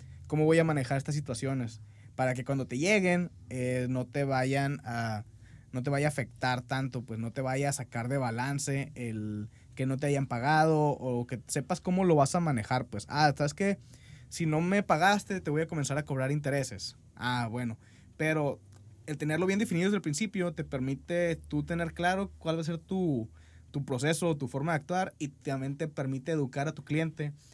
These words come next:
y que él sea consciente y ya te puede decir, inclusive, pues ellos a lo mejor hasta se financian hasta contigo, ¿no? O sea, también se vale. "¿Sabes qué? Pues no le voy a pagar, sé que me va a cobrar más interés,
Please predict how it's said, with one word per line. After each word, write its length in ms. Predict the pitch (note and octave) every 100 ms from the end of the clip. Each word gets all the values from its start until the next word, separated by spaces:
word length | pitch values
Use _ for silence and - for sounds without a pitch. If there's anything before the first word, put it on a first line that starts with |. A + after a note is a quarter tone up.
| -
y 100 | D#3
que 180 | D3 C#3+
él 80 | C#3+
sea 260 | C#3+ D3+ D3+
consciente 760 | C#3+ C3 D3+ D#3 D3+ E3 D#3 -
y 260 | C3+ B2
ya 180 | B2 B2
te 180 | - C3+
puede 300 | B2 C3+ C#3
decir, 300 | B2+ C#3 C#3 - - - -
inclusive, 600 | D#3 D3+ D3 E3 F#3 F3+ - - - - - - - -
pues 120 | D#3
ellos 140 | E3 F3
a 40 |
lo 60 | E3
mejor 160 | C#3 D#3
hasta 140 | D#3+
se 80 | C#3+
financian 340 | B2+ A#2+ A#2
hasta 140 | D3 C#3
contigo, 360 | A#2 E3+ D3+
¿no? 140 | C3 D#3
O 40 |
sea, 180 | C#3+ B2+
también 240 | B2 A#2
se 100 | A#2 C#3
vale. 340 | C#3+ D3 D3 - - -
"¿Sabes 160 | - D3
qué? 160 | F#3
Pues 160 | F#3 D3+
no 100 | D3+
le 60 | F3+
voy 100 | G#3
a 80 |
pagar, 320 | F#3+ E3+ G#3 G3+
sé 140 | F3
que 100 | G3
me 60 | F3+
va 60 |
a 60 | E3
cobrar 240 | F#3+ F#3+
más 100 | F#3+
interés, 460 | G#3 G#3 E3+ A3+ A3+